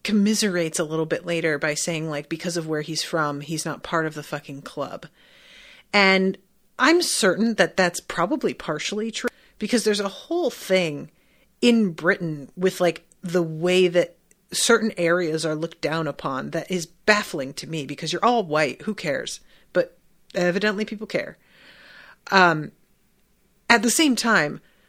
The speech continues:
I have no doubt that he's playing that up so as to, you know,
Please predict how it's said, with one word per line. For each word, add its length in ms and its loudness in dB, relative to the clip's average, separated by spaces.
I 60 0
have 160 4
no 260 4
doubt 320 4
that 120 -6
he's 180 -4
playing 340 -4
that 180 -2
up 220 0
so 200 -2
as 240 -4
to, 260 -6
you 120 -2
know, 200 -8